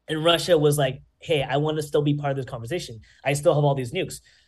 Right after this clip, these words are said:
But the way they've managed this whole crisis has kinda shown how, like,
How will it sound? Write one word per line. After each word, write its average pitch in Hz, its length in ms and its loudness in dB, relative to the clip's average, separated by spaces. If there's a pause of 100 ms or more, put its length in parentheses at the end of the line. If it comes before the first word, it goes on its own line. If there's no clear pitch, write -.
(400)
But 147 440 4
the 156 160 2
way 170 200 6
they've 165 200 0
managed 143 320 0
this 135 120 -4
whole 143 220 -4
crisis 135 520 -4
has 120 160 -8
kinda 139 240 -6
shown 131 340 -4
how, 127 180 -4
like, 113 240 -6